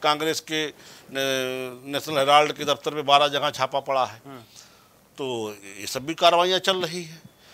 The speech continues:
Speaker 1: और उसमें बहुत जगह बरामदगी भी हो रही है।
Speaker 2: हम्म।
Speaker 1: तो भ्रष्टाचारी तो पूरे भारत में परेशान है।
Speaker 2: हम्म।
Speaker 1: प्रदेश की बात छोड़ दी, पूरे भारत में भ्रष्टाचारी भारतीय जनता पार्टी की सरकार से परेशान है।
Speaker 2: हम्म।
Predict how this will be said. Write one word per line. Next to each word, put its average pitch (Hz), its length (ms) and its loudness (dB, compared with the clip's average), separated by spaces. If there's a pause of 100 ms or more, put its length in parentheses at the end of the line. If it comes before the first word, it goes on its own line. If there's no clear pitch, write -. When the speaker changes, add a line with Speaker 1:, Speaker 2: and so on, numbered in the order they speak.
(260)
Speaker 1:
और 147 80 -2
उसमें 143 240 -2
बहुत 139 160 -2
जगह 139 180 2
बरामदगी 123 540 0
भी 180 100 -4
हो 185 160 0
रही 180 240 -2
है। 160 180 -12
Speaker 2:
हम्म। 127 140 -16 (320)
Speaker 1:
तो 175 60 -10
भ्रष्टाचारी 165 680 2
तो 180 120 -8
पूरे 170 240 -6
भारत 156 320 4
में 143 100 -6
परेशान 101 360 -8
है। - 180 -20
Speaker 2:
हम्म। 131 160 -18 (640)
Speaker 1:
प्रदेश 170 300 0
की 185 100 -6
बात 175 200 6
छोड़ 175 160 -4
दी, 214 120 -8
पूरे 190 180 -4
भारत 156 300 4
में 160 100 -8
भ्रष्टाचारी 147 580 0
भारतीय 139 340 0
जनता 143 280 -2
पार्टी 139 380 -2
की 180 120 -18
सरकार 127 380 -4
से - 120 -10
परेशान 113 460 -6
है। - 160 -20
Speaker 2:
हम्म। 123 160 -16